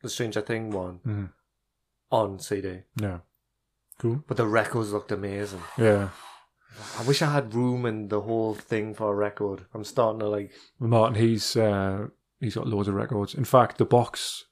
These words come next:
Speaker 2: the crate, the orange crate, this will mean nothing, listener, but the orange crate that the Spectrum was in, I'm gonna keep that and give that to Martin because, uh, it's good for his records.
Speaker 1: Oh, nice.
Speaker 2: I'm all about giving, me, you know?
Speaker 1: Yeah, aren't you?
Speaker 2: I mean, it's his actual, it's his, so I can't really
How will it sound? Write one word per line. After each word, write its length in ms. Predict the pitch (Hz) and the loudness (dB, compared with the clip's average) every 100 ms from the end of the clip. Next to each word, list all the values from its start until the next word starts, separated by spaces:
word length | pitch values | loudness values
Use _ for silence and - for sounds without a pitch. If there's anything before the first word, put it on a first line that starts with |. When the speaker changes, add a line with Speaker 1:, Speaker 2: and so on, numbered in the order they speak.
| - | -18
Speaker 2:
the 80 | - | -8
crate, 300 | - 117 107 | 2 2 2
the 80 | 123 | 6
orange 320 | 127 123 117 | 6 6 0
crate, 460 | - 135 113 104 - | 2 4 4 2 -2
this 120 | - | -4
will 60 | 104 | -2
mean 120 | 95 | -2
nothing, 220 | 98 104 | -4 -4
listener, 260 | 113 98 107 | -6 -4 -2
but 100 | 107 | 2
the 60 | 117 | 4
orange 240 | 113 - | 4 2
crate 260 | - 113 - | 2 2 2
that 120 | - | -6
the 60 | - | -2
Spectrum 380 | 127 107 104 | -2 -2 -4
was 120 | 98 113 | -2 0
in, 240 | 98 92 - - - | 0 -2 -10 -20 -12
I'm 100 | - | -6
gonna 100 | 107 | -6
keep 220 | - 113 - | -4 -4 -2
that 180 | 104 | -2
and 200 | 110 95 - - | -4 -10 -12 -8
give 140 | 110 | -6
that 140 | 110 - | -4 -6
to 80 | |
Martin 380 | 101 107 101 113 | -6 -6 -6 -4
because, 260 | 98 104 92 | -6 -6 -2
uh, 260 | 101 98 95 _ _ _ _ | -2 -2 -6 _ _ _ _
it's 260 | 131 - - | -8 -8 -2
good 140 | 107 | -2
for 120 | - 107 | 0 -4
his 100 | 98 | -2
records. 340 | 95 120 - - | -4 -4 -6 -8
Speaker 1:
Oh, 220 | 110 170 | -4 -4
nice. 320 | 190 92 143 - - _ _ _ _ _ - | -4 -6 -10 -12 -20 _ _ _ _ _ 4
Speaker 2:
I'm 120 | 135 | 6
all 100 | 170 | 8
about 220 | 156 156 | 8 6
giving, 260 | 135 104 92 | 2 2 -4
me, 140 | 90 | -8
you 160 | 92 101 | -8 2
know? 80 | 147 | 6
Speaker 1:
Yeah, 120 | 147 | 8
aren't 480 | 180 294 247 185 285 | 8 6 6 4 2
you? 100 | 285 | 4
Speaker 2:
I 60 | 131 | 6
mean, 160 | 123 | 6
it's 100 | 110 | 6
his 260 | 123 107 - | 6 6 4
actual, 540 | 131 - 104 98 95 | -2 -2 -4 -4 -4
it's 180 | 110 - | -6 -4
his, 200 | 101 90 | -4 -4
so 240 | - 110 98 | -2 0 0
I 60 | |
can't 180 | - | 2
really 100 | 104 | 2